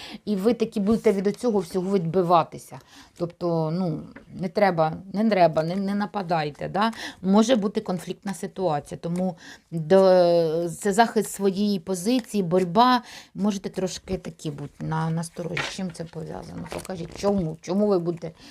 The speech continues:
яка причина цьому? З чим це пов'язано? М,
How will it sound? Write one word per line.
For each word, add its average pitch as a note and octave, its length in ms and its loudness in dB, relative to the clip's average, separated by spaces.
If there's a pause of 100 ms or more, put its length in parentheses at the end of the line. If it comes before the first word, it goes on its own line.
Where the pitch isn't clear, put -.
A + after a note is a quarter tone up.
(120)
яка - 220 -6
причина E3 540 -8 (120)
цьому? - 200 -14 (100)
З - 100 -20
чим - 120 -12
це - 120 -20
пов'язано? - 360 -16 (1500)
М, F3+ 680 -2